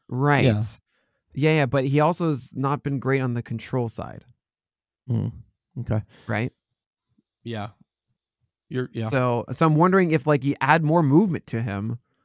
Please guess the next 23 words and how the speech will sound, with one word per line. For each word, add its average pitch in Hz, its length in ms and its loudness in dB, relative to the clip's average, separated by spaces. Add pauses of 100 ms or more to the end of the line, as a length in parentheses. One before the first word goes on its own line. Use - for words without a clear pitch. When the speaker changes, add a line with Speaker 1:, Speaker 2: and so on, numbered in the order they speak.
(640)
Speaker 1:
how, 165 240 2 (240)
is 151 180 0
that 151 140 4
a 127 40 -2
good 139 200 -2
thing? 359 220 -2
That 160 140 4
is, 220 220 2
right? 254 280 4
But 196 160 -4
it, 160 100 -10 (720)
I, 180 180 -2
I, 170 260 0
I, 143 60 -2 (200)
I, 165 120 4 (140)
I - 40 6
wanna 247 320 4
see 143 280 0
it. 95 120 -10
I'm 160 140 -2
so 180 180 0
curious 101 580 -8
now, - 260 -14